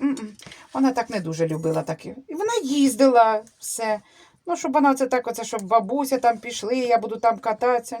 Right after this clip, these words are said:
ні. Та була така більше в дворі. Ну, вона була в нас дуже спокійна. А Вікусік у нас любить кататися. Ну, молодець.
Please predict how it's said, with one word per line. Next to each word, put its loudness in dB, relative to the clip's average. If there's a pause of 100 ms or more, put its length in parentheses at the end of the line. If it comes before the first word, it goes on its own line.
ні. -10 (540)
Та -2
була 0
така -4
більше -4
в -8
дворі. -4
Ну, -2
вона -2
була 0
в 0
нас -2
дуже -6
спокійна. 2 (680)
А -2
Вікусік -8
у -4
нас -4
любить -6
кататися. -8
Ну, -6
молодець. 0